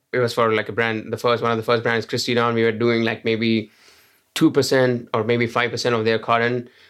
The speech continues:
was regenerative cotton and everything was organic, over a period of six seasons and nearly three years now. This year,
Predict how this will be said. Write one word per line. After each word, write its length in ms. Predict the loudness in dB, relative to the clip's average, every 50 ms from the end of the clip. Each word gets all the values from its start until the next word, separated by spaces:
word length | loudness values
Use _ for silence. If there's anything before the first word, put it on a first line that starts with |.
| _ 0
was 240 | 2 2 2 2 0
regenerative 380 | 0 2 2 4 4 4 2
cotton 340 | 2 2 2 2 2 2 2
and 100 | 2 2
everything 380 | 2 0 0 -2 0 0 0 2
was 280 | 2 2 0 -2 -6 -8 -6
organic, 560 | -6 -2 -2 0 0 2 0 0 -2 -6 _ _ _ _ _ _ 0
over 140 | 4 4 4
a 60 | 4
period 240 | 4 2 4 4 4
of 100 | 2 2
six 260 | 0 -2 -2 -2 -2
seasons 520 | -2 0 2 4 4 4 4 2 0 -4 -10 -6 -2
and 200 | 0 2 2 4
nearly 280 | 4 4 4 2 0 -4
three 200 | -4 -2 0 2
years 260 | 4 4 2 2 2
now. 340 | 0 0 2 0 0 -2 -6 _ _ _ _ _ _ _ _ _ _ _ _ _ _ _ _ _ _ _ _ _ _ _ _ _ _ _ -8
This 320 | -2 0 0 0 2 2
year, 500 | 2 4 4 4 4 2 0 -4 -8